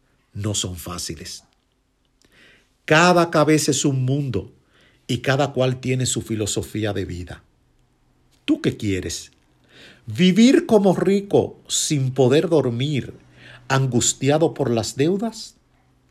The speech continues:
¿O diseñar un estilo de vida de acuerdo con tus posibilidades,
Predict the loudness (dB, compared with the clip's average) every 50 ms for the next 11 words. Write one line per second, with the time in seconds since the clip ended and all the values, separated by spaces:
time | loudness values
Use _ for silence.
0 | _ _ _ _ -20 -20 -20 -20 -4 2 4 6 6 6 6 6 6 6 6 6
1 | 6 6 4 4 4 2 0 -2 -2 -2 0 2 2 2 2 2 0 0 2 2
2 | 2 4 4 2 0 0 0 0 2 2 2 0 2 2 0 0 0 -4 -4 -4
3 | -4 -4 -4 -4 -4 -2 -4 -4 -2 -2 -4 -4 -4 -2 -2 -2 -2 -2 -4 -6
4 | -8 -12 -14 -18